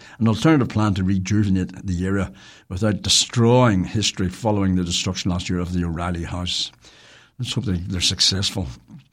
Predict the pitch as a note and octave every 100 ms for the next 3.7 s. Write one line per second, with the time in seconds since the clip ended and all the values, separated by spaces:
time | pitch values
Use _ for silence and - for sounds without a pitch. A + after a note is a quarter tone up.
0 | - - - A2+ D#3 D3+ D3 C#3+ C3+ C#3
1 | C3 A2 A#2+ A#2+ A2 C3+ C3 - - -
2 | - A#2 D3 C#3+ A#2 A2 A#2+ C#3 A2 G#2
3 | G2+ G#2 F#2+ G#2+ A#2 A2 G2+